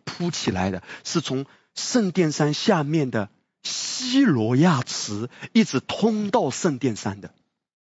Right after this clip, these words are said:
现在考古学家把这一条路啊重新挖掘出来了，就是从西罗亚池通到山上的。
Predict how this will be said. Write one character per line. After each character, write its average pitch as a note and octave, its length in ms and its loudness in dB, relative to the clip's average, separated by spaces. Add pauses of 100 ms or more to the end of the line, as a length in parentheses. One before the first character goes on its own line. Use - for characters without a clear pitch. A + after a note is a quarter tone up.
(640)
现 C3+ 260 -2
在 A#2 300 -2 (480)
考 B2+ 300 0
古 B2 180 -2
学 A2 240 -2
家 A#2 300 -4 (280)
把 - 140 -2
这 - 240 -6
一 F#3 160 -4
条 A#2 300 -6
路 D#3 180 -4
啊 G#2 180 -6
重 E3+ 360 -2
新 F3 340 -4
挖 G3 320 2
掘 C#3 220 -2
出 C3+ 260 -4
来 G2 200 -4
了， F#2 120 -8 (500)
就 D#3+ 120 -2
是 C#3 160 -2
从 B2+ 240 -4 (100)
西 - 580 -2
罗 D3 260 4
亚 D#3+ 200 2
池 A2+ 340 -8 (760)
通 C#3+ 300 -8
到 A#2 180 -4
山 C3 280 -4
上 A#2+ 280 -12
的。 G#2+ 120 -14